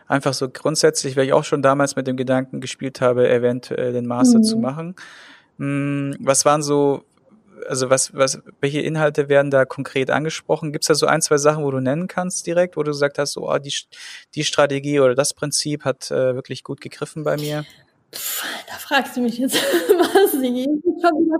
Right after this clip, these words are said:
Speaker 2: vier
Speaker 1: <laughs>
Speaker 2: Jahre her, ja. Also ich hab mir da echt meine Sachen so rausgepickt, was halt zu mir passt, ne? Und, ähm, ich kann dir jetzt kein Modell nennen, was jetzt da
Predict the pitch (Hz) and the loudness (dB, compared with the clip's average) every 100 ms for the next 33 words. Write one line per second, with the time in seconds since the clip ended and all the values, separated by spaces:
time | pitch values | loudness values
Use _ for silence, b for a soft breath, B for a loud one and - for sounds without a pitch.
0 | 320 370 427 294 247 240 262 233 233 226 | 2 4 4 2 2 2 2 2 2 2
1 | 294 311 302 190 480 480 539 523 571 554 | 2 2 2 4 2 4 -2 -2 -10 -10
2 | B B B - 254 254 277 - 302 302 | B B B -2 0 2 0 -2 2 4
3 | 233 247 254 - 277 254 240 254 294 254 | 2 0 -4 -2 2 2 2 2 4 4
4 | 226 262 294 - 233 233 - - - _ | 4 2 0 2 2 2 -2 -12 -18 _
5 | _ _ - 269 277 240 233 247 240 226 | _ _ -4 -4 0 -2 0 -2 2 6
6 | 240 233 - 349 339 - - 220 233 233 | 6 4 -2 -2 -2 -4 -4 0 0 2
7 | 220 220 233 226 226 B B B B B | 0 0 0 2 0 B B B B B
8 | B B _ _ - - 254 254 247 - | B B _ _ -10 2 6 6 4 -4
9 | - 240 247 262 254 226 214 220 233 269 | -4 0 4 6 6 6 2 0 2 4
10 | 285 277 285 294 254 240 - 254 - 220 | 4 4 4 4 2 0 -4 -6 -6 -4
11 | 226 226 - | -4 -4 -4